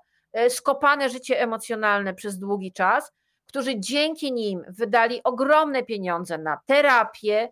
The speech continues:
na leki, na powrót do normalności i którzy bardzo często na dźwięk, na myślenie o szkole,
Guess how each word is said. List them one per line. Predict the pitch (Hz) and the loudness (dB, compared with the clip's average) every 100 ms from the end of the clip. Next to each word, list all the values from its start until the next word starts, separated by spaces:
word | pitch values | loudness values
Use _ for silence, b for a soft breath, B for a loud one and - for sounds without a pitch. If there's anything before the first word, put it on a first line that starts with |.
| _ | _
na | 185 185 180 | -2 2 4
leki, | 202 262 254 - 269 294 330 _ _ - | 4 2 2 -4 -10 -10 -14 _ _ -2
na | 208 | -2
powrót | 202 - 269 285 294 | 0 2 2 2 -2
do | 247 | 0
normalności | 247 233 226 208 208 196 196 - 240 262 311 _ _ _ | 0 -2 0 -2 -2 -4 -6 -12 -10 -10 -12 _ _ _
i | 247 | -14
którzy | - 277 254 262 | -10 -6 0 -2
bardzo | 220 269 294 254 | 2 4 4 0
często | 262 285 269 254 233 | -2 0 0 -2 -4
na | 214 | -4
dźwięk, | 208 202 254 254 226 - | -4 -4 -2 -2 -4 -6
na | |
myślenie | 220 226 - 233 233 220 | -6 -6 0 2 2 -2
o | - | -6
szkole, | - - 220 196 180 196 | -8 2 4 6 4 2